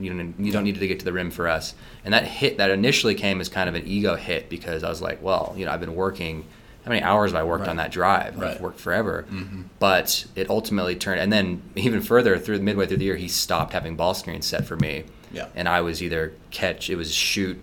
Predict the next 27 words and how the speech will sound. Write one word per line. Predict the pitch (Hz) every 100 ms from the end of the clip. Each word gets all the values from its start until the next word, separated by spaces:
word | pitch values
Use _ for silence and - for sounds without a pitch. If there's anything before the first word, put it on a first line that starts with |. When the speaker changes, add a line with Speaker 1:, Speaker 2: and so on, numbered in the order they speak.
| - - -
Speaker 1:
pass, | - 87 82 -
or |
pump | - 95 -
fake. | - -
That | 85
was | 85
the | 85
Speaker 2:
Mm. |
Speaker 1:
only, | 85 85
my | 76 85
only | 85 95
responsibility | 87 95 85 - 85 82
when | 82
I |
caught | 82
the | 82
Speaker 2:
Right. | 85
Speaker 1:
ball | 85
was | 80 -
one | 82
of |
those | 80 78
three | 87
things. | 80 85 80 - - - - - - - - -
So, | - - 104 92 82 - - - - - - 98
um, | 95 87 85 82 80 80 80 - - - - - -
when, | 107 107 104 98 95 90